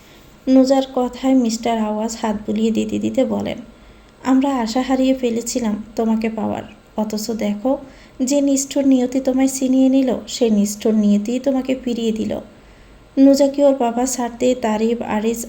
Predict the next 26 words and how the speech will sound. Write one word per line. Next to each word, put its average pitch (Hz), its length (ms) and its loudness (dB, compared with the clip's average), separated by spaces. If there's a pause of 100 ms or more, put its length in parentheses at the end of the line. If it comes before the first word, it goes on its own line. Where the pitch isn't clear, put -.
আর 254 160 0
ওদের 240 240 0
ছোট 220 260 -6
ভাই 226 320 -2
ইয়ামিন 220 420 -2
চাপটে 220 380 -4
জড়িয়ে 220 340 0
ধরে 226 280 0
নিজেদের 220 480 0
বোনকে। 208 420 -6 (760)
তারিবের 262 420 2
বুকে 277 260 0
মাথা 233 340 0
রেখে 247 240 2
নুজা 254 280 0
হু 226 240 -2
হু 226 220 -2
করে 226 200 0
কেঁদে 214 340 -2
উঠে 208 220 -2
বলে, 208 320 -6 (680)
"যখন 254 360 0
রেজওয়ান 262 440 0
আর 269 160 2
রোজাকে 226 400 0
দেখি, 233 420 -4